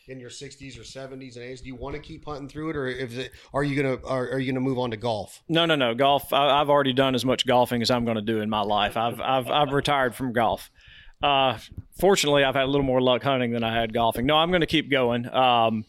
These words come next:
Speaker 2: you know, I've, I've been lucky. I've gotten to do a lot at a relatively young age.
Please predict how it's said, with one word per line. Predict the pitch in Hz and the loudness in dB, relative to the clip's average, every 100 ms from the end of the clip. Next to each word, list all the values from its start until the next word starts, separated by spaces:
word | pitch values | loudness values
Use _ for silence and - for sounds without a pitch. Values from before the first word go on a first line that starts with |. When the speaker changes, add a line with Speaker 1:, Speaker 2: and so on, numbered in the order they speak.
| - - - - _ _ _ - - | -16 -20 -20 -20 _ _ _ -14 -12
Speaker 2:
you | - | 0
know, | 185 165 | 2 2
I've, | 156 | 2
I've | 165 | 2
been | 170 | 2
lucky. | 156 143 139 131 | 4 2 4 2
I've | 127 | 2
gotten | 127 | 0
to | 131 | 2
do | 127 117 | 2 4
a | |
lot | 117 113 110 _ _ - | 6 4 2 _ _ -4
at | 117 | -2
a | |
relatively | 120 123 120 123 113 117 | 0 2 2 -2 -2 0
young | 117 117 | 0 0
age. | 117 117 117 113 - | 0 0 -2 -4 -8